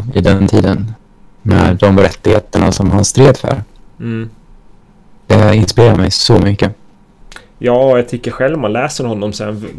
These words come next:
Speaker 2: ganska reflekterande, och jag, jag har aldrig mött... Han gillar ju filosofi och jag gillar ju filosofi, och jag har aldrig mött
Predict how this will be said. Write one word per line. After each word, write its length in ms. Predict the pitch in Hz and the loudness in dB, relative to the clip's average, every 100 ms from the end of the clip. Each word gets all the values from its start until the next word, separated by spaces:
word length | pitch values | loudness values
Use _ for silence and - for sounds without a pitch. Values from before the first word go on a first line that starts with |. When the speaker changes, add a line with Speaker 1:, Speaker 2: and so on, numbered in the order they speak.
| 90 | -8
Speaker 2:
ganska 340 | 110 98 - | -8 -6 -6
reflekterande, 840 | 117 - 120 - 151 160 120 104 | -8 -8 -10 -4 0 2 0 -2
och 120 | 104 110 | -4 -2
jag, 320 | 117 123 - - - | -4 -4 -6 -14 -10
jag 100 | - | -4
har 60 | 127 | 0
aldrig 300 | 151 135 143 | 2 2 0
mött... 680 | 151 180 - - - - - - _ | 0 -2 -4 -14 -16 -16 -16 -20 _
Han 240 | - 151 170 | -8 -2 2
gillar 260 | 165 156 | 4 4
ju 120 | 135 | 2
filosofi 540 | 120 110 110 104 110 95 | 2 -6 -8 -8 -6 -4
och 60 | |
jag 140 | 117 117 | -2 -2
gillar 160 | 110 | -2
ju 60 | 92 | -6
filosofi, 600 | - - - - 92 65 | -8 -12 -12 -12 -12 -8
och 100 | - | 0
jag 40 | 127 | 2
har 60 | |
aldrig 160 | 131 131 | 2 0
mött 500 | 139 143 - - - | -4 -6 -10 -20 -20